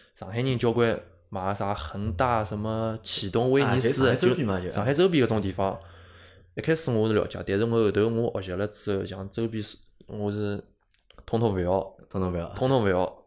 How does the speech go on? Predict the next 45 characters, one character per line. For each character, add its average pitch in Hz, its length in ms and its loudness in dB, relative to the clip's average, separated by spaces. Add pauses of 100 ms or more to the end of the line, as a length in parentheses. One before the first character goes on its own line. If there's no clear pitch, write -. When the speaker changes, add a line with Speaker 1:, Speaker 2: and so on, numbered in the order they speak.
(120)
Speaker 1:
所 104 220 -6
以 107 140 0
讲 - 160 -10
后 95 420 -2
头 98 140 2
我 98 180 0
是 98 300 0
来 95 160 -2
外 92 180 -4
地 95 140 -8
其 - 160 -16
他 113 160 -2
地 107 80 0
方 90 200 -12
买 85 100 -14
了， - 180 -18 (180)
就 90 260 -12
是 90 380 -10 (760)
买 92 160 -12
了， 101 300 -2 (140)
买 95 140 -10
了 101 160 -4 (1300)
三 131 240 -4
套 113 200 -2
房 90 200 -2
子 - 160 -18
伐， 92 240 -8 (500)
但 98 140 -6
是 98 260 -4
总 104 200 -6
的 107 80 0
来 107 120 0
讲 98 180 -4
侪 95 40 -8 (160)
是 90 340 -12 (160)
赚 92 240 -4
了 98 120 0
还 101 120 0
是 98 140 -10 (100)
可 - 180 -20
以 87 120 -10
的， 85 120 -10 (280)
肯 - 120 -12
定 117 220 -2
是 110 260 0